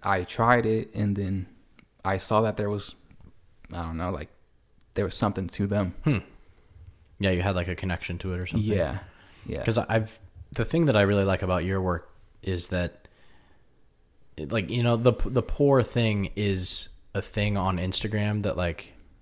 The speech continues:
Speaker 2: is a very Insta-, I hate to use the word Instagrammable, but
Speaker 1: <clears throat> Instagrammable.
Speaker 2: I feel like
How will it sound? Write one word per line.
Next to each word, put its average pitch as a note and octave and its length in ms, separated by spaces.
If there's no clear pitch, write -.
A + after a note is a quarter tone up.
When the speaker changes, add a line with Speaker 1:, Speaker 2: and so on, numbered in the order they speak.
Speaker 2:
is G2 140
a G2 40
very G2 260
Insta-, G2+ 480
I G2+ 140
hate A2+ 240
to G#2 60
use F#2+ 140
the F#2 80
word F2+ 180
Instagrammable, B2 840
but A2+ 240
Speaker 1:
<clears throat> - 20
Instagrammable. B2 920
Speaker 2:
I G#2 80
feel D#3+ 160
like C3+ 240